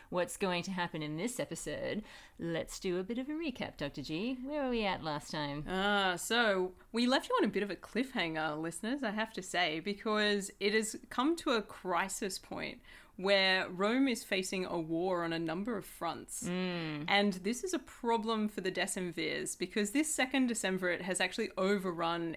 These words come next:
Speaker 2: its legal time period to be in
Speaker 1: Yeah.
Speaker 2: office. And the ten, uh, men involved have refused to give up power and instead have been bulking up instead and started to be quite threatening in a number of ways. And a lot of Romans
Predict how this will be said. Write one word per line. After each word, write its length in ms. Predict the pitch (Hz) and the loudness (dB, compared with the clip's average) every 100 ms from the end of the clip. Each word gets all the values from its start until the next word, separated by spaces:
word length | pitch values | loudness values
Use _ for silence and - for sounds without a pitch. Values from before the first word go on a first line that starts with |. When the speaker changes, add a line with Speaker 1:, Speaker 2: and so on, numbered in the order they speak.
| - | -4
Speaker 2:
its 320 | 170 - - - | -4 -2 -4 -2
legal 640 | 175 175 185 175 170 160 - | -2 0 0 0 -2 -2 -6
time 400 | - 160 175 180 | -4 -2 0 -2
period 520 | 180 151 151 139 135 - - | -4 -4 -4 -4 -8 -14 -14
to 100 | - | -4
be 260 | 160 165 165 | 0 2 2
in 80 | 165 | 0
Speaker 1:
Yeah. 60 | 156 | 0
Speaker 2:
office. 480 | 160 180 151 - - - - - | -2 -2 -2 -4 -10 -18 -18 0
And 480 | 202 208 208 196 - | 4 6 4 0 -4
the 120 | 190 208 | -2 -2
ten, 540 | - 285 277 262 269 | 2 6 8 8 6
uh, 240 | 180 180 170 | 0 0 -2
men 280 | 180 185 196 | -2 0 2
involved 600 | 185 175 165 180 175 160 | 2 0 0 2 2 -2
have 180 | 202 185 | -2 0
refused 480 | 208 202 233 285 359 | 0 0 4 4 4
to 40 | 269 | -2
give 160 | 233 | 0
up 160 | 220 - | -2 -2
power 380 | 214 202 175 165 | 2 4 4 4
and 200 | - 185 | 2 0
instead 320 | 190 - 254 | -2 0 0
have 120 | 262 | 0
been 220 | 269 262 196 | 0 2 4
bulking 420 | 202 240 247 220 | 4 4 2 2
up 240 | 233 226 | 2 0
instead 680 | 170 165 - - 208 151 151 - - - | -4 -4 -6 0 2 2 0 -10 -20 -4
and 160 | 185 | -2
started 300 | 185 285 294 | 2 4 4
to 40 | 285 | 2
be 80 | |
quite 280 | 285 - 254 | 0 2 0
threatening 400 | - 269 254 254 | -2 -2 0 0
in 100 | 208 | 0
a 80 | 175 | 0
number 220 | 175 170 | 0 -2
of 100 | 165 | -4
ways. 320 | 170 151 156 - | 0 0 0 -2
And 240 | 185 185 - | 0 0 0
a 60 | |
lot 220 | 180 175 240 | -2 0 -2
of 120 | 233 | 0
Romans 440 | 185 180 170 170 | 0 0 -2 -6